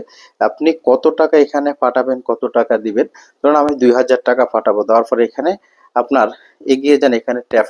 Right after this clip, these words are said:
করব বা অ্যারো চিহ্নতে ট্যাপ করলে আমাকে পরবর্তী পেজে নিয়ে যাবে। পরবর্তীতে পেজে এখানে দেখুন চলে আসছে, আমার দুই হাজার পাঠাতে গেলে আমাকে বিকাশ চার্জ দিতে হবে পঁচিশ টাকা। আর এখানে আমার পিন নাম্বার দিতে বলতেছে, আমি পিন নাম্বার দেওয়ার পরে আপনার পিন কনফার্ম করে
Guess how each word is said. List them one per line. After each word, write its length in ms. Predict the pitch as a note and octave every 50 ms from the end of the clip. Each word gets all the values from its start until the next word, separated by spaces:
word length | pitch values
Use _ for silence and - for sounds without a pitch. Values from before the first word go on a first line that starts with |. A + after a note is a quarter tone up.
| - _
করব 160 | A2 G2+ F#2 F#2+ C2+ F#2
বা 80 | A#2+ A#2+ -
অ্যারো 200 | - A#2+ B2 C3 B2+ -
চিহ্নতে 300 | C3 C3 C3 B2+ C#3 B2 -
ট্যাপ 160 | - A#2 A#2 - _ -
করলে 200 | A2 G#2+ G#2 A#2 - - - - _ _ _ A#2+
আমাকে 220 | A#2+ B2+ B2+ - B2+ A2 - -
পরবর্তী 440 | C#3 C#3+ D3+ D#3 D#3+ D#3+ D#3 - D3+ C3+ -
পেজে 260 | - B2 A2+ A2 A#2 G#2+
নিয়ে 160 | G#2+ G2 F#2 -
যাবে। 160 | D#2 D2 - - _ _ _ _ _ - - _ _ -
পরবর্তীতে 540 | C3+ C#3 E3+ E3+ F3+ F3+ F3 - F3+ - G3 F3+
পেজে 200 | - F3+ F3+ F#3 G3 -
এখানে 200 | - E3+ D#3+ D#3+ D3 D#3
দেখুন 180 | D3 - D#3 C#3 -
চলে 180 | C#3 B2+ A#2+ A2+ A2
আসছে, 180 | C3+ - - - D#3+ D3
আমার 140 | A#2 A#2 A2+ A2+
দুই 100 | A2+ B2 A#2+ B2+
হাজার 180 | B2+ C#3+ C#3 - -
পাঠাতে 360 | C3 B2 - - C3+ B2 - C#3 C3 -
গেলে 180 | D3 C#3 C3+ B2 G#2+
আমাকে 200 | G#2+ A2 - B2 A2+ G#2 A2
বিকাশ 240 | G#2+ - B2+ B2+ B2+ -
চার্জ 160 | B2+ B2 A#2+ A2 -
দিতে 120 | A#2 A#2 A#2+ A#2
হবে 120 | A#2+ A#2+ A#2 -
পঁচিশ 300 | - A#2 - - A2 - - -
টাকা। 200 | G#2+ F#2+ - F2 E2+ - - - - - - - _ _ - G2+ G#2+
আর 100 | G#2 G2+ - - _ _ _ _ - -
এখানে 200 | A2+ - C#3 C#3 C#3
আমার 140 | C#3 C#3+ C#3 - - -
পিন 140 | C#3+ C3+ C3+ C3+ C3+
নাম্বার 200 | C3 C3 B2 G#2+ A2
দিতে 160 | A2 - A#2 G#2 -
বলতেছে, 360 | G#2+ G2 - A2 A2 - - C#3+ B2+
আমি 100 | B2 A#2+ - -
পিন 160 | C3+ C3 C3+ C#3 C#3+
নাম্বার 200 | C#3+ C#3+ C#3+ C#3+ C#3
দেওয়ার 200 | C#3+ C3+ C#3 C3+ - -
পরে 140 | D3 C3 A#2 A2+
আপনার 240 | - - A#2+ A2 G2+ - _
পিন 140 | - C3 C#3 C3+ -
কনফার্ম 280 | - B2 B2 A#2 B2+ B2+ C3
করে 100 | C3+ B2